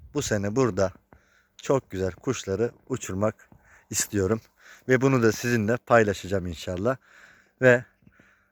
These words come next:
bu videomuzun iki üç gün ardından sonra hemen kuşlarımı sizlere tanıtacağım. Yavruları göstereceğim, havaya vereceğim. İnşallah o yavrularımızın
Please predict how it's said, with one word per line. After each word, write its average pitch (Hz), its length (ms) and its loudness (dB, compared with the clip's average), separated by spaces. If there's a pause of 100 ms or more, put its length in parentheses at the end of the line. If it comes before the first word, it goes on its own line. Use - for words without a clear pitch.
(720)
bu 160 260 4
videomuzun 107 680 0
iki 160 240 -4
üç 135 200 2
gün 98 160 -10
ardından 92 560 2
sonra 117 520 2 (220)
hemen 120 320 0 (100)
kuşlarımı 123 640 0 (240)
sizlere 113 440 4
tanıtacağım. 139 600 2 (300)
Yavruları 127 460 6
göstereceğim, 135 680 2 (200)
havaya 123 400 6
vereceğim. 110 440 2 (400)
İnşallah 120 460 0
o 147 140 4
yavrularımızın 98 800 2